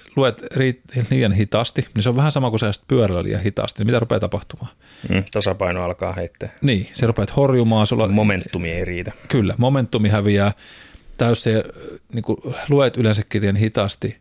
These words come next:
Speaker 1: niin sit se aivot rupeaa kehittämään muita tarinoita. Se rupeaa harhailemaan paljon nopeammin.
Speaker 2: Mm.
Speaker 1: Et jos ajatellaan vaikka F yksi kuskia, kun se ajaa siellä matkalla, niin se ei kerkeä kattelee paljon yleisöä ja vilkuttelee sinne tai miettiä, mikä tuo lintu tuolla on, vaan se fokus on täysin
Speaker 2: Ei,
Speaker 1: siinä,
Speaker 2: se on
Speaker 1: mitä se
Speaker 2: lintu,
Speaker 1: tekee.
Speaker 2: se on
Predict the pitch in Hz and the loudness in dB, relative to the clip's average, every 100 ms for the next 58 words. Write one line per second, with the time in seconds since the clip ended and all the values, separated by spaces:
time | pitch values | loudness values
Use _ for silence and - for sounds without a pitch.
0 | - 104 110 - 110 - - 127 110 107 | -4 -2 -2 0 -2 -2 -2 -2 0 -2
1 | 107 101 - 104 98 101 107 104 90 98 | 0 -2 0 -2 0 2 2 2 0 -6
2 | - - - 107 107 101 117 104 104 95 | -6 -8 -4 -2 0 2 2 2 0 -2
3 | - 95 98 - - - - - 87 - | -2 0 0 -2 -6 -10 -10 -4 -4 -4
4 | 101 110 113 110 107 127 123 101 - 110 | -4 -2 2 2 2 -2 0 -4 -2 0
5 | 107 - - 107 104 98 101 101 101 - | 0 -2 -8 -2 2 2 0 -4 -6 -12
6 | - 123 110 - 95 104 113 113 139 135 | -12 -4 -4 -2 0 2 2 2 0 -2
7 | 101 117 - 98 95 - 95 98 104 95 | -2 -4 -2 -2 -2 -2 0 4 4 4
8 | 104 101 107 98 - - - - 95 - | 2 0 0 -2 -6 -6 -6 -4 -4 -2
9 | 107 104 101 107 101 104 101 107 104 95 | 0 2 2 0 0 0 2 4 4 2
10 | - - - - - - - - - 101 | -2 -4 -2 -4 -6 -20 -20 -20 -4 2
11 | 101 104 120 113 107 104 113 107 104 98 | 2 4 2 2 2 2 2 2 2 2
12 | 98 95 92 90 98 - 85 - | 2 2 0 -2 -2 -2 -4 -8